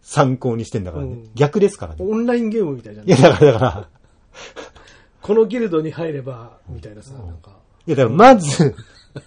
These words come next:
Speaker 1: 現実にギルド、組合、ユニオンっていうのがあって、
Speaker 2: うんうんうんうんうん。
Speaker 1: そ-、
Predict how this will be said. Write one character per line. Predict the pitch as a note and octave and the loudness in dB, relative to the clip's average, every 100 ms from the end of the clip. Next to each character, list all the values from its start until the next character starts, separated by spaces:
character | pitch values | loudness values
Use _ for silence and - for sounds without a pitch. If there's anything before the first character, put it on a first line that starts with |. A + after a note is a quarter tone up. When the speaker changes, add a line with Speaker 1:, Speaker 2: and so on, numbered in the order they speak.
| - | -14
Speaker 1:
現 | - E3 E3 | 0 2 2
実 | D#3 - E3 | -4 -4 -6
に | D#3 B2 - - - - A2+ | -6 -8 -12 -20 -20 -14 -2
ギ | E3+ | 2
ル | C3+ | 2
ド、 | G#2+ | -2
組 | - C3 C3 | -2 -4 -2
合、 | A2+ | -6
ユ | A2+ B2 - C3+ C#3+ | -8 -10 -10 0 2
ニ | C3 | 4
オ | C3 | 2
ン | C3 | 0
っ | |
て | C3 | -4
い | |
う | G2+ | -6
の | |
が | F#2 | -8
あ | A#2+ | -10
っ | |
て、 | |
Speaker 2:
う | C#3 | -10
ん | |
う | |
ん | C3 | -12
う | B2+ | -16
ん | |
う | |
ん | |
う | A#2+ | -10
ん。 | A#2+ A2+ A2 A2 _ _ B2 A2 G#2 _ | -10 -10 -18 -20 _ _ -20 -20 -20 _
Speaker 1:
そ-、 | - - F#3+ - | -20 -12 -10 -10